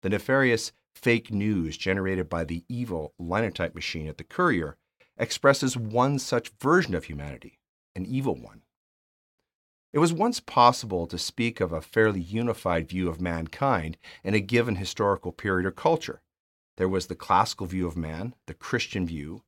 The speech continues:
the Renaissance view, the Confucian view, or the Vedic conception of humanity. But in our time, no single view of mankind is dominant.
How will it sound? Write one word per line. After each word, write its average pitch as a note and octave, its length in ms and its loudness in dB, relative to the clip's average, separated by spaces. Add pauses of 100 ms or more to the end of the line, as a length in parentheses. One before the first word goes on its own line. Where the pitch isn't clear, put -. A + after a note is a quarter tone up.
(160)
the F2 60 -6
Renaissance F#2+ 640 0
view, E2 400 -10 (320)
the G#2 80 -6
Confucian B2 580 0
view, F2+ 360 -4 (320)
or C#3 140 6
the C3+ 100 6
Vedic C#3 440 2 (260)
conception G2 760 0
of E2+ 140 -10
humanity. G#2+ 560 -2 (340)
But G2 120 2
in G#2+ 60 4
our E3+ 160 6
time, D2+ 420 -6 (380)
no C3 180 4
single F#3+ 420 2
view F#2 200 -2
of E2+ 100 -4
mankind G2 500 -2
is A2+ 100 -8
dominant. C#3 480 0